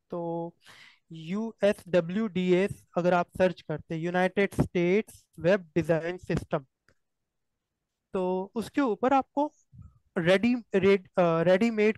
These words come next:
quotes मिल जाते हैं, कॉम-, combo boxes के लिए, title के लिए, heading के लिए, आपको landmarks के लिए,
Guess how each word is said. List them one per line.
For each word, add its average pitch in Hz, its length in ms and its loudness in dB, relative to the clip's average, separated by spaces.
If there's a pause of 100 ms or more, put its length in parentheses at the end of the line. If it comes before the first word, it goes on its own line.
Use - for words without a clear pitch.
quotes 208 320 -2
मिल 185 180 2
जाते 160 340 -2
हैं, 147 140 -12 (340)
कॉम-, 175 260 -2 (520)
combo 185 300 0
boxes 180 480 -2
के - 160 -4
लिए, 160 440 -4 (380)
title 196 420 2
के 170 220 -2
लिए, 156 380 -2
heading 185 580 -4
के 170 180 -2
लिए, 151 380 -6 (600)
आपको 160 340 -6
landmarks 208 600 -2
के 165 200 -4
लिए, 156 200 -4